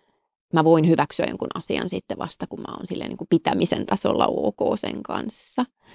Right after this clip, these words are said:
Hyväksyminen on ehkä niin kuin ennen kaikkea, se ei ole semmoista passiivista luovuttamista, että ää, mä en voi tehdä tälle mitään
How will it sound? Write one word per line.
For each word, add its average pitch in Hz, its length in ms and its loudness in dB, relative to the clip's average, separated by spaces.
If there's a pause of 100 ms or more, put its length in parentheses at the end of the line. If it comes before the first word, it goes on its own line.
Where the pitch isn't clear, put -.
(760)
Hyväksyminen 180 440 2
on 165 60 -2
ehkä 160 180 -4
niin 165 120 -2
kuin - 100 -6
ennen 226 360 4
kaikkea, - 680 0 (240)
se 208 100 2
ei 254 60 8
ole 277 40 4
semmoista 214 300 -2
passiivista 156 640 0
luovuttamista, - 1160 2
että - 220 -4
ää, 180 300 6
mä 160 120 -2
en 165 60 -2
voi 165 200 -4
tehdä 165 240 -6
tälle - 220 -2
mitään - 600 -6